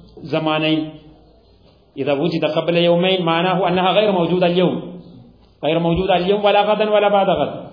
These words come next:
طالما هي غير موجودة اليوم معناه أن الصلاة الموجودة اليوم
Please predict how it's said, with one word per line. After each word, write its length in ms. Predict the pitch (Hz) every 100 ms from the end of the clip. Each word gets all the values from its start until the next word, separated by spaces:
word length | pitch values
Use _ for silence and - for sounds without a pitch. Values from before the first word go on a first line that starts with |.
| - - - _ _ _ _ -
طالما 440 | 185 220 226 226
هي 140 | 220
غير 280 | 214 220 233
موجودة 500 | 220 220 208 214 208
اليوم 540 | 196 196 202 180 - -
معناه 680 | 165 175 185 208 190 208 214 - - -
أن 240 | 180 208
الصلاة 580 | 202 - 202 208 208 202
الموجودة 640 | 202 196 196 208 226 226 226
اليوم 600 | 220 226 233 233 233